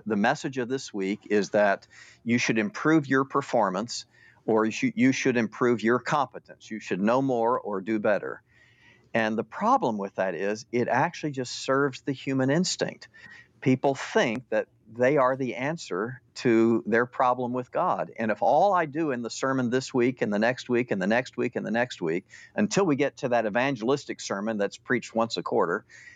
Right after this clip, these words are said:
you know, if, if all we're doing is we're saying, you know, "You just should know more than you know this week," or, "You should just do better than you did last week," if all my, if all I am regularly doing is teaching people to improve their competence or improve their performance,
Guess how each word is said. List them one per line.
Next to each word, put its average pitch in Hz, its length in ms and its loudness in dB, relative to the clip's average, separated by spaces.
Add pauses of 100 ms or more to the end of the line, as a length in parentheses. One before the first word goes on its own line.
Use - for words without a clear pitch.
(160)
you 131 120 2
know, 104 280 2
if, - 280 -4
if 120 120 -6
all 151 220 2
we're 196 120 0
doing 156 240 -4
is 123 120 -10
we're 113 80 -8
saying, 117 340 -4
you 131 140 0
know, 120 160 0
"You 175 220 4
just 160 240 0
should 113 200 0
know 127 200 2
more 120 240 2
than 107 160 -2
you 107 80 0
know 110 180 2
this 101 240 -2
week," - 220 -8 (500)
or, 113 160 4
"You 160 160 4
should 160 200 0
just 139 200 0
do 139 160 4
better 135 380 2
than 104 160 -6
you 113 120 -6
did 113 200 -6
last 127 400 -2
week," - 180 -14 (580)
if 131 140 -2
all 170 240 4
my, 175 260 -2 (180)
if 123 120 -10
all 190 260 2
I 156 100 0
am 110 220 -8
regularly 180 540 -2
doing 151 560 -2
is 107 180 0
teaching 147 440 0
people 131 340 0
to - 180 -4
improve 151 480 0
their 151 180 2
competence 139 760 -4
or 110 180 2
improve 143 420 0
their 113 160 4
performance, 104 760 -2